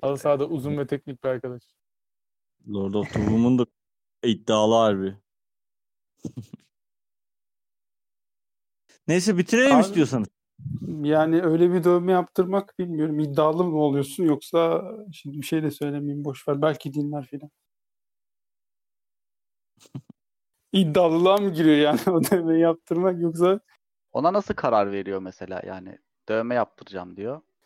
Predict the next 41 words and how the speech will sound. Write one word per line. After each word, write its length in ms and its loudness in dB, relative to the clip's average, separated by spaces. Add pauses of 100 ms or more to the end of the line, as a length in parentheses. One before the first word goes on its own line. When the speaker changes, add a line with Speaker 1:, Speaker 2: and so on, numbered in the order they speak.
(160)
Speaker 4:
Ya 160 4
Speaker 2:
Ne 60 4
Speaker 4:
aynada 260 2
Speaker 2:
yapsam 100 4
Speaker 4:
bakıyor, 300 2
Speaker 2:
diye 100 0
Speaker 4:
aynada 280 4
Speaker 2:
düşünüyor. 180 4
Speaker 4:
bakıyor, 300 0 (460)
aynada 340 2
bakıyor 280 2
kendine 540 -2
diyor 160 0
ki 340 -8
Lord 280 4
of 200 0
the 80 -6
Woman'ım 460 -2
ben. 60 -4 (220)
<laughs> 540 2 (1080)
Speaker 2:
Hani 280 -2
dövmeci 420 4
gülmedi 380 2
mi 80 -4
mesela 400 2
bunu 100 -2 (120)
söylediğinde? 540 -6
"Abi 300 2
ben, 200 0
merhaba, 400 -2 (100)
ben 140 -2
dövme 240 0
yaptırmaya 440 4
geldim. 480 -8 (480)
İşte 180 -10
ne 60 2
yapalım? 320 0 (120)
Lord 180 2
of 180 0
the 80 -14
Woman." 360 -2